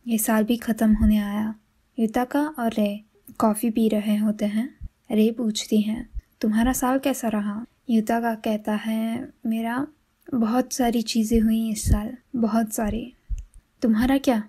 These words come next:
रे कहती है, "मुझे भी। इस साल बहुत सारी चीज़ें हैं जिसके बारे में मुझे सोचना है।" युताका पूछता है, "सोचना है?"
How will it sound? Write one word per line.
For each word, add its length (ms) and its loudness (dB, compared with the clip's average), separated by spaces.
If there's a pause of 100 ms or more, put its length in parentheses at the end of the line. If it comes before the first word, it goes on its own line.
(160)
रे 220 6
कहती 340 0
है, 280 -2 (120)
"मुझे 360 2
भी। 300 -4 (160)
इस 180 2
साल 140 6
बहुत 340 2
सारी 240 0
चीज़ें 420 -2
हैं 240 0 (120)
जिसके 300 2
बारे 200 2
में 200 2
मुझे 240 2
सोचना 440 -2
है।" 260 -4 (220)
युताका 400 2
पूछता 460 -2
है, 380 -2
"सोचना 480 0
है?" 260 2